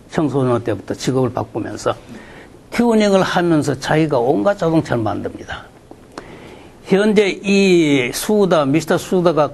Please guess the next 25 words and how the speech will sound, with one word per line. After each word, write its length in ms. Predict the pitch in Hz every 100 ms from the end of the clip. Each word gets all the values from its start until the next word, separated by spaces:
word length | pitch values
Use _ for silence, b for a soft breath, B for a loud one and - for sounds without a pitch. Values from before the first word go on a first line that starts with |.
| -
가지고 380 | - 156 143 135
있는 180 | 127 120
자동차 400 | 143 143 147 156
공장에 500 | 127 123 120 123 101
박물관이라고 840 | - 156 175 180 175 170 165 156
이름을 280 | 135 147 127
붙여놨습니다. 840 | - 143 160 135 113 - 113 104 101
와, 180 | 104 95
들어가 300 | - 127 123
보면 340 | 117 113 143 110 - B B B B B B B B
그동안에 600 | - 180 226 226 208 175
자기가 320 | - 170 180
일생 480 | 190 185 - 190 180
때 140 | 190 170 160 -
동안 500 | 160 165 156 135 135
만들어 500 | 143 135 135 143 147
온 120 | 143
자동차가 520 | 120 143 147 139 127 120
한 80 |
삼백여 720 | 117 - - 240 233 226 135 123
가지가 340 | 117 110 104
있는데 440 | 101 95 92 113 -
이 140 | 196
자동차가 560 | 196 185 220 190 214 220
말이죠. 440 | 165 123 110 95